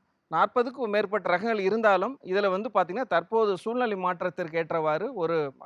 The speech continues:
ஐந்துலேருந்து ஆறு ரகங்கள் தான் பெருமளவிலான சாகுபடியில் உள்ளது. இதுல வந்து பார்த்தோம் அப்படின்னா, முதல்ல தமிழ்நாடு வேளாண்மை பல்கலைக்கழகத்தின் கீழ் இருந்து பார்த்தோம் அப்படின்னா, மொத்தம் ஏழு ரகங்கள் வெளியிட்டிருக்கிறாங்க. அதில் முதல், முதல் ஐந்து ரகங்கள் வந்து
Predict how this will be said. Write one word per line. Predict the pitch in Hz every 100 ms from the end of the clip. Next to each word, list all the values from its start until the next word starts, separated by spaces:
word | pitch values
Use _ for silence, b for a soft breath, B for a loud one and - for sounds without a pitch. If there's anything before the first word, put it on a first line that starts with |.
| 104 -
ஐந்துலேருந்து | 180 240 220 190 240
ஆறு | 240 170 220 269 196
ரகங்கள் | 170 196 175 165
தான் | 277
பெருமளவிலான | 196 196 202 180 180 180 165 156 180 320 _ _
சாகுபடியில் | _ 185 202 190 175 208
உள்ளது. | 185 143 127 123 113 _ _ _ _ _
இதுல | 208 233
வந்து | 240 247
பார்த்தோம் | 208 220 214
அப்படின்னா, | 196 233 196
முதல்ல | 202 214 269 302
தமிழ்நாடு | 180 214 277 277 247
வேளாண்மை | 202 214 214 208
பல்கலைக்கழகத்தின் | 180 185 190 190 175 165 170 165
கீழ் | 156 196
இருந்து | 180 165 185
பார்த்தோம் | 160 - 170 143
அப்படின்னா, | 147
மொத்தம் | 262 165 - 220
ஏழு | 165 208 254 220
ரகங்கள் | 175 214 202
வெளியிட்டிருக்கிறாங்க. | 151 165 170 147 143 139 135 240 - _
அதில் | - 160 151
முதல், | 156 196 285 240 - 170 _ _
முதல் | 160 196 277
ஐந்து | - 170 208 233
ரகங்கள் | 185 165 202 185
வந்து | 160 165 330